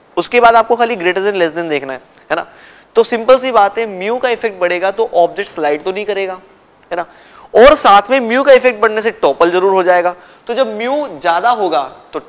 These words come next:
topple होने की tendency आएगी, म्यू कम होगा तो object जो है वो slide होने की tendency में आ जाएगा।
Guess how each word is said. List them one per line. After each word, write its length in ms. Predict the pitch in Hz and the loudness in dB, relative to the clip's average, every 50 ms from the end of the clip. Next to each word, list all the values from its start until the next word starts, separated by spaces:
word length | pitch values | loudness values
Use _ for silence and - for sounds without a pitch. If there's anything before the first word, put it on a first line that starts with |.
| - _ | -6 _
topple 260 | - 170 165 - 208 208 | 0 0 2 2 2 2
होने 200 | 214 214 214 214 | 2 2 2 0
की 120 | 208 226 | 0 -2
tendency 440 | 196 214 214 214 220 226 196 233 233 | -2 -2 0 -2 -2 -2 0 4 4
आएगी, 320 | 220 220 220 233 233 202 - - - _ _ _ - | 4 4 4 0 -6 -10 -12 -18 -20 _ _ _ -10
म्यू 180 | 202 233 269 294 302 - | -8 -6 -6 -6 -4 -4
कम 140 | 311 330 339 | -2 -2 -2
होगा 320 | 302 285 262 220 208 165 147 - - - - - _ _ _ - | -2 -2 0 0 0 -2 -4 -6 -12 -20 -20 -20 _ _ _ 0
तो 80 | 254 269 311 302 - - 214 | 2 2 2 0 -2 -2 -2
object 520 | 208 202 185 180 175 175 247 262 220 196 | -2 -2 -2 -4 -8 -8 -8 -8 -8 -10
जो 80 | 190 202 | -8 -6
है 100 | 180 175 | -6 -6
वो 220 | 185 185 196 254 302 330 - - - _ _ _ _ - | -4 -4 -2 -2 -4 -4 -8 -16 -20 _ _ _ _ -14
slide 380 | - - 247 240 247 269 285 | -8 0 2 4 4 4 4
होने 240 | 262 240 226 214 202 | 2 2 0 0 0
की 100 | 180 185 | -2 -2
tendency 420 | 180 170 160 156 160 165 160 185 | -4 -4 -4 -4 -8 -8 -8 -6
में 100 | 180 180 | -4 -4
आ 40 | 175 170 | -2 -2
जाएगा। 300 | 170 170 170 165 165 | 0 0 -2 -2 -4